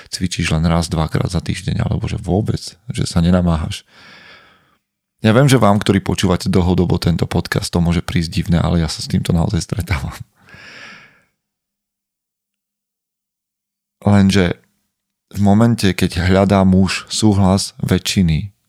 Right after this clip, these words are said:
a keď muž hľadá konformitu, tak si kľaká pred falošnosťou. Kľakáme si pred falošnosťou.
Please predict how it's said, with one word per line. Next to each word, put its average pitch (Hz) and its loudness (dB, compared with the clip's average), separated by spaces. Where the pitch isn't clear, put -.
a - -6
keď 95 0
muž 101 2
hľadá 87 0
konformitu, 95 0
tak - -6
si - -10
kľaká 90 -2
pred - -2
falošnosťou. - -2
Kľakáme 90 0
si - -8
pred - -6
falošnosťou. - -4